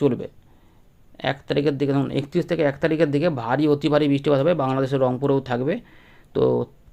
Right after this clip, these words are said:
তেজপুর, গুয়াহাটি, এগুলোতে বৃষ্টিপাত থাকবে। এক-, আমরা একত্রিশ তারিখে চলে যাচ্ছি, একত্রিশ তারিখের দিকে চলে গেলাম, বৃষ্টিপাত নেই গাঙ্গেয় পশ্চিমবঙ্গে। এক,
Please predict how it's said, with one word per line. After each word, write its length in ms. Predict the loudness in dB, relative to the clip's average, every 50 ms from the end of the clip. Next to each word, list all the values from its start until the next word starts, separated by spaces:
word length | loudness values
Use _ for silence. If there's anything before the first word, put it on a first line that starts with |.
| -20 -10 -2
তেজপুর, 540 | 0 0 0 0 0 0 0 0 0 0 -4 -10 -20 -20 -20 -20 -20 -20 -20 _ _ _ -6 -2
গুয়াহাটি, 360 | 0 2 2 2 0 -2 -2
এগুলোতে 280 | -2 -2 -2 -2 -2 -2
বৃষ্টিপাত 420 | -2 -4 -6 -4 -4 -4 -4 -4 -4
থাকবে। 300 | -4 -4 -4 -4 -6 -8
এক-, 220 | -10 -10 -10 -8 -8
আমরা 200 | -6 -4 -4 -4
একত্রিশ 300 | -4 -6 -8 -8 -6 -4
তারিখে 240 | -4 -4 -2 -2
চলে 200 | -4 -2 -2 -2
যাচ্ছি, 420 | -2 -2 -2 -6 -6 -8 -8 -8 -8 -10 -18 -20 -20 -20 -20 -20 -20 -12
একত্রিশ 360 | -10 -10 -10 -8 -6 -4 -4 -2
তারিখের 340 | 0 -2 0 0 -2 -2
দিকে 180 | -4 -4 -4 -4
চলে 140 | -2 -2 -2
গেলাম, 360 | 0 0 -2 -2 -4 -6 -10 -14 -20 -18 -10
বৃষ্টিপাত 440 | -6 -6 -6 -4 -2 0 0 0
নেই 200 | 2 2 0 0
গাঙ্গেয় 300 | 0 0 0 -2 -2 -2
পশ্চিমবঙ্গে। 400 | -4 -4 -4 -4 -4 -4 -4 -4 -6 -8 -12 -20 -20 -20 -20 -20 _ -20 -20 -14
এক, 220 | -10 -8 -8 -8